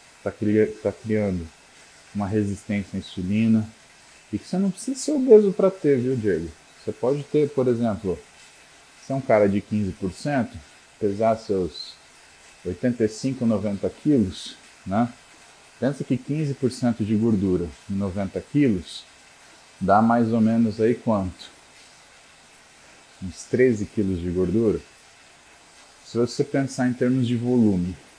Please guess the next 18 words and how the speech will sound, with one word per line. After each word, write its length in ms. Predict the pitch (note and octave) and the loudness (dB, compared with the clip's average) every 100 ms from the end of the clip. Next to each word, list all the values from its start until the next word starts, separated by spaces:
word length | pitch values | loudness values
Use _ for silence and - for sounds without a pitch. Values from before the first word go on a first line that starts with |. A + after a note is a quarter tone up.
| - | -8
uma 220 | G#2+ C#3+ | -4 -4
picanha, 680 | B2+ A#2 - C3+ C#3 A#2+ F2+ D#2 E2+ | -4 -6 -4 -2 0 0 0 -6 -6
ela 180 | F2+ | -6
tem 380 | G2 A2+ A#2 E3 E3 - - - | -4 -2 -2 -2 -8 -20 -20 -12
mais 240 | A#2 B2 | -6 -6
ou 80 | C3+ | -4
menos 360 | C3 C3 C3 B2+ | -6 -6 -6 -6
um 120 | D3 - | -8 -4
quilo. 300 | G#2 E2+ D#2 - - - - - - E2+ | -2 -2 -4 -12 -20 -20 -20 -20 -16 -14
E 40 | |
tem 180 | - G#2 | -6 -6
aquela 320 | A2 A#2 B2+ | -2 0 0
capona 680 | - D3 D3+ - B2 B2+ B2+ | -2 -4 -6 -2 2 2 2
de 100 | B2+ | 0
gordura. 460 | C#3+ C#3 G#2 E2+ D#2+ - - - - - - - - - | 0 2 2 0 -4 -14 -20 -20 -20 -20 -20 -20 -20 -10
Agora 280 | G2 A2+ C#3 | 0 2 2
imagina 600 | C#3 C3+ B2+ E3+ F3 D#3+ - - - - | 0 -2 0 -2 -2 -6 -12 -20 -20 -8
que 140 | D3 | -4